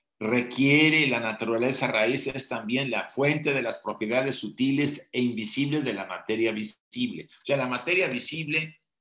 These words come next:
en su origen es mula prakriti, que es la noumenal, significa, noumeno significa esencia, la, la, la materia esencial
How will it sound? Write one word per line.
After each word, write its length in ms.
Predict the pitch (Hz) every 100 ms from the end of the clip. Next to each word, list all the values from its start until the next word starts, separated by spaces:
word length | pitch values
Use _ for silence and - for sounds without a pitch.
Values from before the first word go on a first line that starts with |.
| _ _ -
en 160 | 123
su 200 | 120 131
origen 720 | 131 156 160 - 151 156 - _ -
es 420 | 135 143 - _ _ _ _ _ _ _
mula 380 | 117 151 156 147
prakriti, 680 | 139 135 135 147 131 107 - -
que 100 | 131
es 240 | 127 -
la 200 | 123 117
noumenal, 880 | 104 117 127 135 127 127 135 131 107
significa, 680 | - 117 104 156 156 - - - _ -
noumeno 520 | 120 160 170 165 160
significa 560 | - 117 107 151 147 -
esencia, 880 | 147 147 147 160 160 151 104 95 - _
la, 220 | - 87 - -
la, 200 | 104 - - _
la 140 | 123
materia 340 | 123 - 165 160
esencial 800 | - 120 104 - 156 170 170